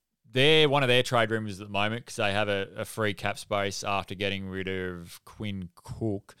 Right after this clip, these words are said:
But it has been mentioned about Hassan Whiteside, which is interesting. That could open the door for Cou-, Cousins to return to Sacramento. Um,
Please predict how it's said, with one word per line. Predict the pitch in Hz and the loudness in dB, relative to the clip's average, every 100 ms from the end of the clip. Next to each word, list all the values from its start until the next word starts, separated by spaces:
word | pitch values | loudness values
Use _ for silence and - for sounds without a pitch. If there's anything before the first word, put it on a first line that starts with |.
| - | -6
But | 123 117 | -4 -4
it | |
has | 117 131 | -4 -4
been | 117 131 117 | -2 -2 0
mentioned | 113 110 - 104 | -2 -2 -4 -4
about | 101 101 | -2 -2
Hassan | 101 - 107 101 | -4 -4 -4 -4
Whiteside, | 95 98 117 - 85 82 82 _ _ | -2 -2 -2 -4 -10 -10 -12 _ _
which | 143 147 | -2 2
is | 147 131 | 2 4
interesting. | 147 - 117 98 107 120 175 _ _ _ _ _ _ | 2 4 2 2 -2 -2 -6 _ _ _ _ _ _
That | - 139 135 _ _ _ - | 0 2 2 _ _ _ -4
could | 131 | 4
open | 123 110 | 4 4
the | 107 | 0
door | 123 117 | 0 0
for | 117 | -4
Cou-, | - 110 107 - | -4 -6 -6 -2
Cousins | 110 110 101 | 0 0 -4
to | - | -2
return | 110 107 113 107 | -2 0 -2 -4
to | 101 | -2
Sacramento. | 107 98 104 110 143 202 _ _ - | -4 -4 -6 -6 -6 -10 _ _ -8
Um, | 110 107 104 104 104 | -2 0 2 0 -2